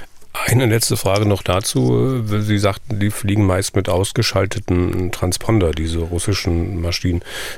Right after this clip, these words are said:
Äh, Frage ist, warum eigentlich? Es wäre doch jetzt, äh, eigentlich kein Problem,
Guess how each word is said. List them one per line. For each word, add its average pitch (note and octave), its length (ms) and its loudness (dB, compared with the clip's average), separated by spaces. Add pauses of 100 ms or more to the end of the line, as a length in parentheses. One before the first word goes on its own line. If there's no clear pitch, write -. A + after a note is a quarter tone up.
Äh, - 140 -4
Frage F#2+ 420 0
ist, A2 240 -2
warum G2 440 2
eigentlich? F2 460 0
Es G2 160 0
wäre F#2 340 2
doch F#2 320 0
jetzt, - 400 -4
äh, G2 60 -2 (200)
eigentlich G2 340 2
kein G2 180 0
Problem, G#2+ 680 2